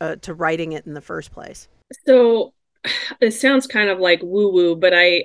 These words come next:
Speaker 2: I sometimes feel like the universe plants ideas in a cloud above authors' heads,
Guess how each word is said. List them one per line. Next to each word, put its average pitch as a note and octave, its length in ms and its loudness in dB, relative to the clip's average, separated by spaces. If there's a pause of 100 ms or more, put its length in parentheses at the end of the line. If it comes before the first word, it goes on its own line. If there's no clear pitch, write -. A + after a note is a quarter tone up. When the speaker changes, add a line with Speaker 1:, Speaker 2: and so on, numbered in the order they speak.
Speaker 2:
I F#3+ 100 0
sometimes C4 680 0
feel F#3 240 2
like E3+ 180 2
the F3 100 -8
universe E3+ 640 -2 (360)
plants G3+ 400 -2
ideas F#3+ 600 2
in E3 120 -4
a D#3 80 -4
cloud E3 460 -4
above E3 260 -4
authors' D#3+ 540 -8
heads, D#3+ 500 -6